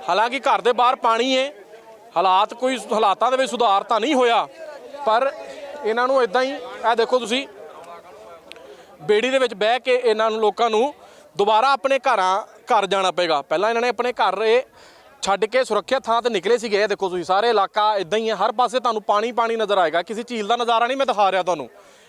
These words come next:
ਇਹ ਸੁਲਤਾਨਪੁਰ ਲੋਧੀ ਦੇ ਬਹੁਪੁਰ ਪਿੰਡ ਦਾ ਹਾਲ ਹੈ। ਇਸੇ ਤਰ੍ਹਾਂ ਸੋਲਾਂ ਪਿੰਡਾਂ ਦੇ ਵਿੱਚ ਇਹ ਪਾਣੀ ਆਇਆ ਹੋਇਆ ਹੈ ਔਰ ਹਰ ਪਾਸੇ ਤੁਹਾਨੂੰ ਇਸ ਵੇਲੇ ਪਾਣੀ ਪਾਣੀ ਨਜ਼ਰ ਆ ਰਿਹਾ ਹੈ। ਸੜਕਾਂ ਕਿੱਥੇ ਸੀਗੀਆਂ, ਉਹ ਨਜ਼ਰ ਨਹੀਂ ਆ ਰਹੀਆਂ।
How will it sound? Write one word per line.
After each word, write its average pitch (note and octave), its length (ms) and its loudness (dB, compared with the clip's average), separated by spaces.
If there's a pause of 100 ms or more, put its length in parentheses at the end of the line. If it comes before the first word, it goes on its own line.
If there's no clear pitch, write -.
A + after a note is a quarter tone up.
ਇਹ A#3+ 260 2 (320)
ਸੁਲਤਾਨਪੁਰ A3 600 -2
ਲੋਧੀ A#3 300 0
ਦੇ A3+ 260 2 (400)
ਬਹੁਪੁਰ C#4 480 0 (880)
ਪਿੰਡ A#3 200 2
ਦਾ B3 200 2
ਹਾਲ G#3+ 320 4
ਹੈ। A#3+ 180 0 (220)
ਇਸੇ A3 200 2
ਤਰ੍ਹਾਂ B3+ 240 2
ਸੋਲਾਂ D4+ 300 2
ਪਿੰਡਾਂ B3+ 300 0
ਦੇ A#3 120 2
ਵਿੱਚ A3 220 0
ਇਹ A3+ 140 2
ਪਾਣੀ G3+ 300 0
ਆਇਆ F#3+ 240 2
ਹੋਇਆ A#3 280 2
ਹੈ C#4+ 60 -8 (440)
ਔਰ A3 120 4
ਹਰ B3 300 0
ਪਾਸੇ C4 520 2 (340)
ਤੁਹਾਨੂੰ A3 240 2
ਇਸ G#3+ 100 0
ਵੇਲੇ B3 180 2
ਪਾਣੀ G#3 260 0
ਪਾਣੀ B3+ 260 0
ਨਜ਼ਰ B3+ 240 2
ਆ A#3+ 180 4
ਰਿਹਾ B3+ 160 2
ਹੈ। C4+ 60 -4 (300)
ਸੜਕਾਂ A#3+ 460 0
ਕਿੱਥੇ C#4 360 -2
ਸੀਗੀਆਂ, C4+ 420 -2 (160)
ਉਹ A#3 100 2
ਨਜ਼ਰ A3 300 2
ਨਹੀਂ C4 200 0
ਆ C4 160 4
ਰਹੀਆਂ। C4+ 300 -2